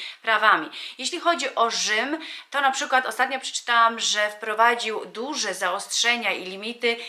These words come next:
jeśli chodzi o zwiedzanie Fontana di Trevi. Postanowiono wprowadzić zaostrzenia ze względu na to, że fontanna bardzo się niszczyła przez turystów. Dlatego teraz wprowadzono limit czterystu zwiedzających jednocześnie. Zabronione jest siadanie na brzegu fontanny, jedzenie w jej obrzeżach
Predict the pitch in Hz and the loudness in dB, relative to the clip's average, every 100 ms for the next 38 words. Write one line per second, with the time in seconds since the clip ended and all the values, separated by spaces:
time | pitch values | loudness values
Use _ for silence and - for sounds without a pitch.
0 | - 262 311 285 220 220 247 - 220 - | -4 -2 0 -2 2 2 2 -2 -4 -2
1 | 233 220 190 196 202 - - 254 240 233 | -2 4 2 4 0 -2 -2 -2 2 2
2 | 226 226 233 240 208 156 - _ 302 320 | 2 -2 -2 0 0 -2 -16 _ -2 0
3 | - 285 254 262 254 254 226 226 240 240 | 2 2 2 0 0 -2 0 0 0 -2
4 | 214 202 - - 262 247 226 214 214 220 | -2 -2 -2 -4 -2 -2 -2 -6 -4 -4
5 | 214 208 208 214 226 220 - - 240 262 | -2 0 0 0 -4 -4 -8 -6 -2 -2
6 | 247 240 240 233 - 240 247 - 190 185 | 2 2 4 0 4 6 6 2 -8 -10
7 | 180 175 - 170 160 170 - 156 156 - | -10 -12 -6 -6 -6 -12 -10 -8 -8 -10
8 | 175 - - 196 226 247 247 254 220 220 | -12 -12 -18 -4 0 2 2 4 2 0
9 | 226 214 214 220 202 - - _ 202 247 | -4 -2 -2 -2 -2 -4 -12 _ -6 -4
10 | 285 311 311 - - - - 269 262 - | 2 0 0 -18 -14 -6 0 0 0 -4
11 | 262 226 208 214 214 196 208 202 190 202 | -8 -6 -2 2 4 4 2 -8 -4 -2
12 | 185 185 175 165 - 208 277 - - 233 | -2 -4 -4 -4 -2 -2 -2 -6 -4 -2
13 | 247 269 254 240 220 208 - - - 233 | 2 2 4 2 2 0 -4 -4 0 0
14 | 220 240 254 185 175 165 185 175 175 175 | 4 4 4 2 -2 -2 -6 -6 -6 -6
15 | 170 208 208 196 175 185 185 220 220 190 | 0 4 4 2 0 0 2 2 2 2
16 | 170 175 170 170 170 160 185 269 - | -2 0 -2 0 -2 2 4 4 2